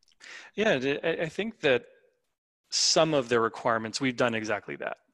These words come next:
Things like the reporting, um, things like, uh, sending some data payload to them to be able to automate change management processes. Like, those are things that we can't address outside of this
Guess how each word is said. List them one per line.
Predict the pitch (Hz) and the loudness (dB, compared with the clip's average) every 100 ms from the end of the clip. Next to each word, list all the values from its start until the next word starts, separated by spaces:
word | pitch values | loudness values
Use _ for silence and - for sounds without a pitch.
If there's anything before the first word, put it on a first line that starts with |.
| - | -12
Things | - 135 127 | -4 -2 0
like | 127 | 2
the | 143 | 2
reporting, | 120 - 135 120 117 117 117 139 | 0 0 2 2 2 -2 -6 -6
um, | 123 107 107 117 123 127 _ _ _ | -2 -2 -2 -6 -12 -18 _ _ _
things | - 139 123 117 - | -4 -2 0 -2 -6
like, | 110 113 110 110 - - _ - | 0 2 2 -2 -8 -18 _ -14
uh, | 127 120 120 - | -12 -12 -16 -16
sending | - - 160 135 131 123 120 117 | -8 -2 0 2 2 2 -2 -4
some | - 135 117 | -2 -2 0
data | 123 123 | 2 2
payload | 120 135 120 117 117 117 113 - | 0 0 0 2 2 0 -4 -8
to | - 131 | -4 -2
them | 120 117 117 117 | 0 0 -2 -4
to | - 117 | -2 0
be | 120 | 0
able | 117 113 | 0 0
to | 113 110 107 104 - | 0 2 0 -4 -2
automate | 143 123 120 113 113 - | 2 2 0 -2 -4 -2
change | 143 127 110 | 0 0 -2
management | 113 117 113 113 110 - | -2 -2 -2 -4 -6 -2
processes. | 113 107 123 - 143 156 - - - - - | 0 2 0 -2 -4 -6 -10 -14 -16 -14 -6
Like, | - | 0
those | 214 208 | 2 2
are | |
things | 175 135 131 | 2 0 0
that | 123 131 | 0 -2
we | 127 | -4
can't | - 135 120 | -2 0 0
address | 110 113 110 - | 2 2 2 2
outside | 120 120 - 143 120 113 | 2 2 2 4 4 4
of | 110 104 107 | 0 -2 -2
this | 107 - - | -2 -2 -4